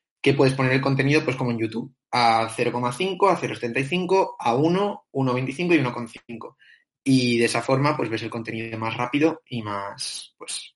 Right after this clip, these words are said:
pasa, pasa más rápido, tardas menos tiempo en verlo. Eh, esa es la primera, que ya creo que ya está disponible en, en todos los móviles.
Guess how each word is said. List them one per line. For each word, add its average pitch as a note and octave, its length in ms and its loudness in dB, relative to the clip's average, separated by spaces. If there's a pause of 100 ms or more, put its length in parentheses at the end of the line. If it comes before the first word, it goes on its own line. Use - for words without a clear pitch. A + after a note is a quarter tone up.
pasa, A#2+ 380 2
pasa A2 220 -4
más - 120 -10
rápido, B2+ 280 -2
tardas A2+ 260 -2
menos A#2 240 -2
tiempo A#2+ 240 -4
en G#2+ 80 -8
verlo. A#2+ 280 -2 (880)
Eh, C3+ 380 6
esa D#3 140 4
es E3 80 4
la D#3 100 4
primera, C3 420 2
que A2+ 120 -4
ya B2 280 -4
creo D3+ 240 4
que C3+ 120 4
ya A#2+ 80 2
está B2 580 -4
disponible B2+ 440 -4
en, A#2 300 -8
en A2+ 140 -16
todos C3 160 -8
los A#2+ 160 -8
móviles. E3 400 2